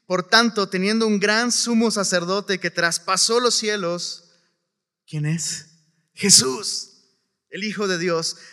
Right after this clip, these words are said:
"Retengamos nuestra profesión". Aquello que Dios te llamó a hacer. ¿Eres papá?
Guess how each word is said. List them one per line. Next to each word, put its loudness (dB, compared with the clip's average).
"Retengamos 0
nuestra 2
profesión". 0
Aquello 2
que 2
Dios 0
te -4
llamó -2
a 0
hacer. -2
¿Eres 2
papá? 0